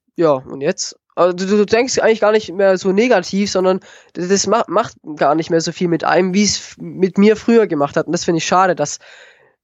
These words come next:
man sich auch so nicht mehr so, nicht mehr auf den V F B stolz sein kann. Klar, sportlicher Erfolg wird schon dafür benötigt, aber,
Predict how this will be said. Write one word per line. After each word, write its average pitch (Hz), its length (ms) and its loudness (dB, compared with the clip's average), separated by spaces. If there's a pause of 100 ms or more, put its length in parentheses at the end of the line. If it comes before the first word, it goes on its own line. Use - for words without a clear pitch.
(200)
man 180 320 2 (120)
sich 175 280 -4
auch 202 120 0
so 196 300 2
nicht 202 200 -2
mehr 208 120 4
so, 190 300 2 (360)
nicht 185 180 -2
mehr 190 100 4
auf 175 100 0
den 190 80 -2
V 185 160 0
F - 80 -4
B 170 120 0
stolz 190 340 0
sein 131 180 -2
kann. 135 300 -8 (200)
Klar, 202 400 0 (380)
sportlicher 180 480 -2
Erfolg 185 380 0 (2000)
wird 190 220 0
schon 208 240 0
dafür 175 260 0
benötigt, 165 760 -2
aber, 156 360 2